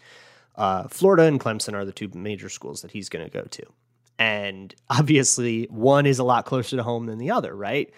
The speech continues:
Clemson is right near, uh, is, you know, same state as North Carolina, and then you could, but you could go all the way down to Florida, and the,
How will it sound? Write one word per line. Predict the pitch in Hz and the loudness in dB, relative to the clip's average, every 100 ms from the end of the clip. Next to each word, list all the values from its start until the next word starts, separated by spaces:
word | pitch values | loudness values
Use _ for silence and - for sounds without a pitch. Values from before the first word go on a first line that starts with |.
| - _ | -20 _
Clemson | - 139 135 131 123 | 2 2 2 -4 -4
is | 113 | -2
right | 113 113 | -2 -2
near, | 127 135 127 - _ _ _ - | -2 -2 -2 -8 _ _ _ 2
uh, | 117 107 | 2 2
is, | 104 | -4
you | - 104 | -6 -8
know, | |
same | - 117 | -4 -4
state | 110 196 175 | 2 4 4
as | 131 123 | -4 -6
North | 123 | -8
Carolina, | - 123 117 120 117 | -6 -4 -4 -6 -8
and | 113 101 101 _ - | -12 -12 -16 _ -10
then | 101 | -8
you | 98 | -8
could, | - - | -10 -2
but | 131 | -2
you | 120 | -2
could | 117 | -6
go | 113 | -6
all | - | -6
the | 107 | -6
way | 104 | -8
down | 95 92 | -10 -14
to | |
Florida, | - 185 165 117 | -6 2 4 4
and | 110 107 107 - - _ - | 0 -8 -10 -18 -20 _ -8
the, | 131 | -6